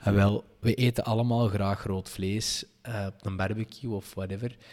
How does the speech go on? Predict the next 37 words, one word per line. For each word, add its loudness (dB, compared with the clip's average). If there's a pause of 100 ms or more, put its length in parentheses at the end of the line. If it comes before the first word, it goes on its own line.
(140)
Ik -16
denk 4
het 4
belangrijk 2
is 0
dat 6
je 4
probeert 4
naar 2
mager 0
rood -2
vlees -2
te -2
gaan, -4
hè. -2
Dus -2
zeker -2
niet -2
te -2
gehakt -6
of -4
verwerkte -6
producten -6
of -8
heel -2
vette -6
gelijk -6
spekken -4
en -4
zo, -4
maar -8
dat -10
je -8
echt -10
gaat 0
naar 0
dan -2